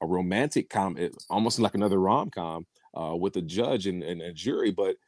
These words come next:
they're willing to take risks. They're willing to touch things that they wouldn't normally touch, especially if you're thinking of the House of the Mouse. You're thinking of Disney. Disney is all lollipops and rainbows and,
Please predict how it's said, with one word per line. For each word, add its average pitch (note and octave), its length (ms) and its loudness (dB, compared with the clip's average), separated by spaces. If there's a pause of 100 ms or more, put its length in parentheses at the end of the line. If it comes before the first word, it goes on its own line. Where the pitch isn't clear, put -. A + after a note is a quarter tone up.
(840)
they're C3 220 6
willing C3+ 380 4
to F#2+ 100 -4
take G#2+ 320 2
risks. D2 460 -2
They're F2 180 2
willing A#2+ 280 4
to - 100 -4
touch - 340 0
things F#2+ 300 2
that E2+ 140 0
they E2+ 160 0 (100)
wouldn't F#2+ 320 2
normally E2+ 340 0
touch, - 300 -4
especially C3+ 420 2
if - 60 -10
you're G2 80 -4
thinking F2 240 0
of D2+ 80 -4
the D2 80 -4
House E2+ 260 -2
of D2 60 -8
the C#2+ 100 -8
Mouse. C2+ 240 -10
You're F2 80 -12
thinking G#2+ 240 -2
of D#2+ 100 -4
Disney. D2+ 440 0 (320)
Disney G2+ 340 4
is F2+ 120 2
all F#2 360 4
lollipops G2 640 0
and E2 160 -6
rainbows F2 720 -2
and, D2+ 180 -14